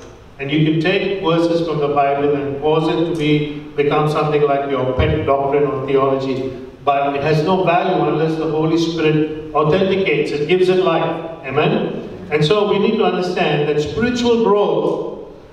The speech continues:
is dependent on what the Holy Spirit speaks to us.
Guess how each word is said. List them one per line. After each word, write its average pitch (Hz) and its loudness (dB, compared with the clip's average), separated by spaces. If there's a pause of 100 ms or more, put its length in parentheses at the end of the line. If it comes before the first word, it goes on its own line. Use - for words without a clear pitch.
(120)
is 151 4
dependent 208 2
on 185 0
what 180 0
the 190 -2
Holy 175 0
Spirit 156 -2 (100)
speaks - 0
to 147 2
us. - -4